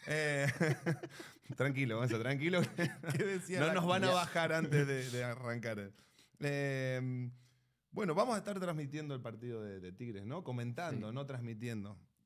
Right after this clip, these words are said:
Speaker 1: Eh, bueno, <clears throat> por el tema de por qué no estoy hoy en, en cancha, en León,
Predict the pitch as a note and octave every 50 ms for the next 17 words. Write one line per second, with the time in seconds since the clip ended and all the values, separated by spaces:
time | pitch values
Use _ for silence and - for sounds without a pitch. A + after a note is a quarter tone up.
0 | _ _ _ - A2+ A#2+ B2 A#2+ A#2+ A#2+ A#2 A#2+ A#2+ A#2+ A#2+ A2+ - - - _
1 | - C#3+ D#3 D#3 C#3+ B2+ A2+ G#2 - - - - - A#2+ A2 G2+ F#2 - _ _
2 | _ _ - C#3+ D3+ D3+ D3 - D3+ D3+ D3 E3 A3 A#3 G#3+ G3 F#3 E3+ E3 D#3+
3 | C#3 - D3 C#3 - F#3 G3 F#3 C#3 - - F3 F3 F3 F3 F3 E3+ E3 D#3 D3+
4 | D3 C#3+ - B2+ C3 B2+ - D#3+ E3+ E3 D3 - - B2 B2 A#2+ B2 C3+ D#3 E3+
5 | E3 D3+ C#3+ C#3+ C#3+